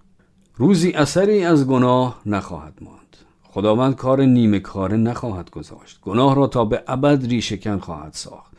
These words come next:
روزی تنها چیزی که بر عالم وجود سلطه خواهد داشت، نیکی، قدوسیت و عدالت خواهد بود. خدا به همراه عیسی و روح القدس بر روی تخت سلطنت خواهد نمود و تمامی ایماندارانی که به او توکل کرده‌اند،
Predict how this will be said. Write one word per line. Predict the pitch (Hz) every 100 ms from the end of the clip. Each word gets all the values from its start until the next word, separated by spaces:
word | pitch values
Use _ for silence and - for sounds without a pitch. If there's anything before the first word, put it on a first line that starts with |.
| _ - -
روزی | 139 147 135
تنها | 131 127 123
چیزی | - 156 139
که | 131
بر | 120 117 -
عالم | 131 127 139 143 123
وجود | 135 127 160 165 147
سلطه | - 143 117 123
خواهد | 123 104 95
داشت، | 101 101 - - _ -
نیکی، | 101 110 104 - 127 113 101
قدوسیت | 110 95 110 104 - 120 123 151 139
و | 123
عدالت | 143 107 101 95 101
خواهد | - 90 78
بود. | - 95 - _ _
خدا | - 120 139 139
به | 135
همراه | 123 127 127
عیسی | 123 107 127
و | 117
روح | 113 104 98
القدس | 98 90 92 92 87
بر | - 104
روی | 98 107 113 104
تخت | - 107 110 - - -
سلطنت | - 104 95 95 104 127
خواهد | 113 92 90 90
نمود | 87 85 - _
و | 107
تمامی | - 110 151 151 156 175
ایماندارانی | 151 139 131 123 113 117 123 135
که | 117 104
به | 107
او | 127 143
توکل | - 104 101 95 143
کرده‌اند، | 151 117 98 92 90